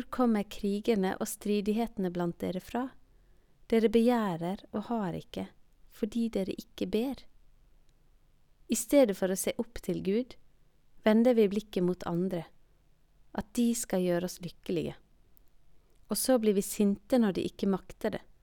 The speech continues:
Gud sier, «Hvorfor kommer du ikke til meg først?» Ta alltid initiativet.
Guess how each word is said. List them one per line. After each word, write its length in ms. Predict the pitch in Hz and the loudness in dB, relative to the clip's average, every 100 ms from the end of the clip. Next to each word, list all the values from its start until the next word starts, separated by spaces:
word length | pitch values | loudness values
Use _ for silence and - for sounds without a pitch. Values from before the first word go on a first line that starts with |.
| - - - - | -20 -20 -20 -2
Gud 240 | 226 214 | 0 0
sier, 380 | - 190 170 165 - - _ _ - | -4 -4 -4 -6 -12 -20 _ _ -4
«Hvorfor 300 | 269 277 233 | -2 0 -2
kommer 320 | - 214 208 | -2 0 0
du 80 | 185 185 | 0 -2
ikke 160 | - 214 | -4 -4
til 100 | 190 | -2
meg 220 | 196 190 180 | 0 0 -4
først?» 540 | - 190 - - - - - - _ _ - - _ - - - - - - - - - - _ | -6 -6 -6 -12 -18 -20 -20 -20 _ _ -20 -20 _ -20 -20 -20 -16 -16 -16 -20 -20 -20 -20 _
Ta 380 | - - 254 254 | -8 0 2 2
alltid 640 | - 226 - - 208 233 269 208 | 0 -2 -6 -4 0 0 -2 -2
initiativet. 680 | 190 - 196 - 180 170 | -2 -2 -6 -6 -6 -8